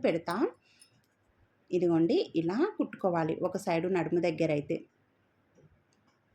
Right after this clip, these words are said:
డోరీస్ అయితే పెట్టట్లేను,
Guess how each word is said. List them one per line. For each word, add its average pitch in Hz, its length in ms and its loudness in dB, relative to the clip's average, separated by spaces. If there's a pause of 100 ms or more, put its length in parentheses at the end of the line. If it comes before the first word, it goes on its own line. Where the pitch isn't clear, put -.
(1500)
డోరీస్ 214 460 6
అయితే 220 200 2
పెట్టట్లేను, 190 680 2